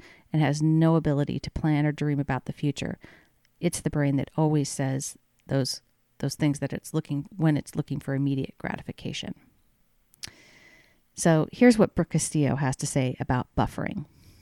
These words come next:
"When you stop buffering, you will feel pain. Buffering is what you do to avoid pain, so it makes sense that when you stop,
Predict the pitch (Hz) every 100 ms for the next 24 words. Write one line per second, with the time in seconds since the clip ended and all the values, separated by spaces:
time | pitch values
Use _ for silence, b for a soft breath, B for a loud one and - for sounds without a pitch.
0 | B B B B B B B B B B
1 | B B B B B B _ 220 226 233
2 | - 233 277 _ 208 202 - 151 - 180
3 | 175 B B B B B B 175 190 175
4 | 160 160 151 - - - - b b b
5 | b b b b b b b b 202 -
6 | 214 208 190 180 170 175 160 156 185 180
7 | 180 - - 147 120 - 175 175 190 -
8 | - 196 175 - - 160 147 - - 165
9 | 175